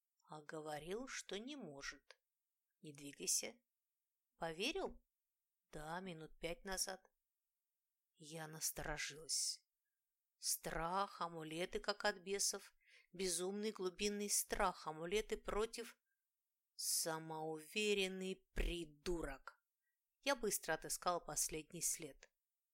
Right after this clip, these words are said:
Рваные клочья образа, ветер и болотный запах. Путь в никуда и вонь от фонтана. Началось.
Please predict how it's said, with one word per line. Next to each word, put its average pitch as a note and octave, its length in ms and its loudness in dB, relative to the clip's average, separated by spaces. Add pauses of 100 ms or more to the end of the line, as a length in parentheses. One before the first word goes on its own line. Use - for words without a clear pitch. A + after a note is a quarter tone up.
(280)
Рваные G#3+ 440 2
клочья D#3+ 460 -2
образа, G#3 480 0
ветер A3+ 420 -2
и D#4+ 100 -2
болотный F#3 560 0
запах. - 600 -4 (880)
Путь E4+ 420 -2
в E3 80 -8
никуда E3 680 -6 (480)
и F3 180 -4
вонь F#3 480 0 (120)
от D3 220 -6
фонтана. D3 880 -6 (300)
Началось. D3 1000 0